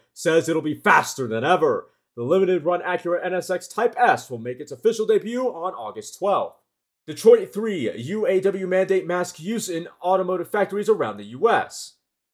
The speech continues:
Mask mandates coming back to U S plants as U A W, Ford, G M, and Stellantis agree that Delta variant, sorry, that Delta variant warrants caution.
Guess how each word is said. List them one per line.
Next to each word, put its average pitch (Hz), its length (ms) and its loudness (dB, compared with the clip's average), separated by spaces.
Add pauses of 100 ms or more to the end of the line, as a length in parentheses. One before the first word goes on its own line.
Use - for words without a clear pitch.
(260)
Mask 170 280 -6
mandates 165 320 -4
coming 160 200 -8
back 151 180 -4
to 143 100 -18
U 165 120 -6
S 160 120 -4
plants 165 440 -10
as 127 300 -8
U 170 180 -10
A 151 140 -2
W, 202 300 0
Ford, 175 360 -4
G 190 160 -4
M, 175 120 -4
and 185 140 -6
Stellantis 185 640 -6
agree 190 360 -6
that 165 180 -4
Delta 135 220 -6
variant, 151 540 -6 (420)
sorry, 170 200 0
that 127 140 0
Delta 175 220 4
variant 160 420 2
warrants 104 360 -4
caution. 156 720 -2